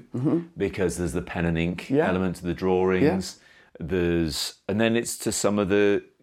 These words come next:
Speaker 2: great authors who've affected people's lives when they are kids, Roald Dahl,
Speaker 1: Mm-hmm.
Speaker 2: and those kind of things. How, how does it feel when you,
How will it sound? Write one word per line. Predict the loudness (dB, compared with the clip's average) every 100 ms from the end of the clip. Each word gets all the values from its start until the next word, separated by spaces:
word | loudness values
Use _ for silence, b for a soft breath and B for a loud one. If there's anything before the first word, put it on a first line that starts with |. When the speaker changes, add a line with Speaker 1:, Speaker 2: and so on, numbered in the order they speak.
| _ _ _ -16 -16 -16 -4
Speaker 2:
great | 0 0 2
authors | 0 2 -2 0
who've | -2
affected | -2 -2 -4 -2 -4
people's | -4 -4 -2
lives | 0 0 0 -2 -4 -10 -16 _ -8
when | -4
they | 0
are | 0
kids, | -2 -4 -6
Roald | -4 -4 -2 -4
Dahl, | -4 -2 0 -2 -2 -4
Speaker 1:
Mm-hmm. | -2 0 -2 -6 B
Speaker 2:
and | -4
those | -4 -4
kind | -8
of | -6
things. | -6 -6
How, | -8
how | -6 -4
does | -2 -2
it | -4
feel | -4 -2 0
when | -2 -2
you, | -4